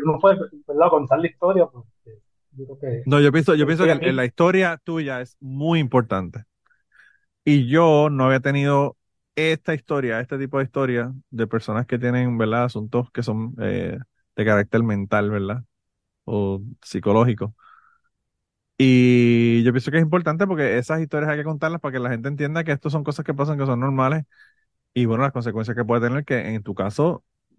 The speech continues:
Speaker 2: por poco no estás aquí, o sea, por, a causa de todo esto. Entonces, eh, yo pienso que a veces nosotros pensamos, "Ah, esta persona,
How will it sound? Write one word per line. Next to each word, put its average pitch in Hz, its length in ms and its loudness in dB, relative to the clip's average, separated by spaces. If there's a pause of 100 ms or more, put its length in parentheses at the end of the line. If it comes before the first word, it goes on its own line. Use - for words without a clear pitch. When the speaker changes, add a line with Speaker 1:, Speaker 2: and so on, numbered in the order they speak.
(260)
Speaker 2:
por 104 200 0
poco 104 220 -2
no 139 100 2
estás 120 240 -2
aquí, 127 300 0
o 95 80 -4
sea, 101 240 -4
por, 98 320 -4 (100)
a 107 120 -4
causa 110 300 0
de 110 100 2
todo 104 260 0
esto. 117 280 -10 (800)
Entonces, 110 680 -4
eh, 98 600 -4 (340)
yo 110 200 0
pienso 113 320 -2
que 127 100 0
a 113 80 4
veces 110 280 0
nosotros 131 560 -4 (760)
pensamos, 127 460 -4
"Ah, 190 380 -2
esta 156 180 -4
persona, 147 600 -2